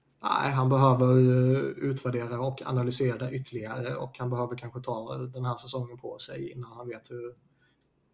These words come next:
hur man kan bygga lagbygget framåt. Och det kan ju vara flera olika aspekter som påverkar. Det är ju inte bara hur Stamkos presterar själv, utan som du sa, Hedman kan ju vara en sån grej. Det kan vara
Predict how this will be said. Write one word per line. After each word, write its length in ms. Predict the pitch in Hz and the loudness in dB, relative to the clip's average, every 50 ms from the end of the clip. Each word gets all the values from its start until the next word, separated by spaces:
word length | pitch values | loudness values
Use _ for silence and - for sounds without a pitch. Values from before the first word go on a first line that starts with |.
| - _ _ _ | -20 _ _ _
hur 100 | - 151 | 0 2
man 200 | 151 151 139 131 | 2 2 2 2
kan 180 | 135 139 135 135 | 2 2 4 4
bygga 300 | 143 139 135 131 120 123 | 4 4 4 4 4 6
lagbygget 500 | 139 143 135 135 131 123 - 131 127 - | 4 4 4 4 4 4 4 2 -2 -2
framåt. 460 | - 127 104 110 127 151 139 - - | -4 -6 -6 -4 -6 -8 -8 -8 -6
Och 60 | - | -2
det 120 | 135 127 127 | 0 0 0
kan 160 | - 123 123 | 0 0 2
ju 60 | 127 127 | 2 4
vara 180 | 131 139 143 | 4 4 2
flera 520 | 139 - - 147 135 131 131 135 131 135 139 | 0 0 -2 0 2 4 6 6 4 4 4
olika 680 | 147 139 131 120 113 - 123 117 117 117 120 120 120 120 - - _ _ _ _ _ _ _ _ _ - | 2 0 0 -2 -2 -2 -4 -4 -2 -2 -2 -4 -6 -8 -10 -18 _ _ _ _ _ _ _ _ _ -12
aspekter 460 | 123 131 - 139 127 123 - - 123 | -12 -6 -2 -2 -2 -2 -2 -6 -6
som 180 | 123 127 123 | -4 -4 -4
påverkar. 440 | - 135 127 120 120 120 127 - 131 | -2 -2 -2 -2 -4 -8 -8 -8 -6
Det 60 | 127 127 | -4 -2
är 20 | |
ju 40 | 123 | -2
inte 140 | 123 123 127 | -4 -4 0
bara 260 | 123 135 139 131 120 | 0 0 2 2 0
hur 120 | 117 127 127 | 0 0 0
Stamkos 500 | 127 - 135 113 107 - - 127 127 _ | 0 0 -4 -4 -4 -6 -10 -12 -12 _
presterar 340 | - - - 123 117 123 120 | -14 -8 -8 -8 -8 -8 -10
själv, 360 | - - - 107 120 135 131 | -8 -8 -8 -8 -8 -8 -8
utan 340 | 127 127 - 120 117 123 120 _ _ _ _ _ _ _ _ _ _ | -8 -8 -10 -12 -14 -14 -16 _ _ _ _ _ _ _ _ _ _
som 200 | - - 123 113 | -10 -8 -6 -4
du 120 | 113 110 | -4 -6
sa, 200 | - - 147 139 | -4 -4 -4 -2
Hedman 460 | 131 135 127 113 113 127 127 131 131 | 0 0 0 0 0 -4 -4 -4 -4
kan 120 | - 139 139 | -4 -6 -6
ju 60 | 135 | -6
vara 140 | 139 139 139 | -6 -6 -6
en 60 | 135 | -4
sån 200 | 135 139 127 127 | -4 -2 -2 -2
grej. 260 | 131 135 127 135 - - | -2 -2 -4 -4 -6 -8
Det 60 | 131 | -10
kan 200 | 131 - 127 123 | -10 -8 -6 -6
vara 360 | 123 123 123 123 123 123 123 | -4 -2 -2 -2 -2 -4 -6